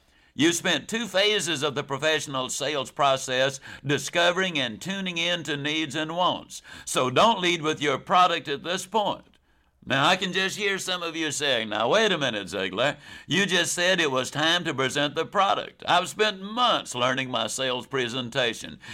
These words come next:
You spend all this time telling me that I've got to find the prospect's needs, become aware myself, and make them aware."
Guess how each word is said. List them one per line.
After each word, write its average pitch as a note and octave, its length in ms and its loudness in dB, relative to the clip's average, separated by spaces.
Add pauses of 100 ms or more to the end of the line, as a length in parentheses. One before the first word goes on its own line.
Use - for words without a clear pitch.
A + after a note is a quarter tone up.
You G3+ 160 2
spend C#3 320 0
all B2+ 220 6
this G3+ 220 0
time C3 340 0
telling C#3 340 2
me F#3 400 -2 (200)
that D3+ 160 6
I've A#2+ 220 4
got B2 240 4
to C#3 100 0
find C#3+ 340 2
the D3+ 80 0
prospect's D3+ 680 0
needs, F3+ 600 -4 (180)
become C3+ 400 0
aware C3+ 360 4
myself, D#3+ 760 2 (300)
and D3 180 4
make E3+ 260 2
them A#3 200 0
aware." D3 520 -2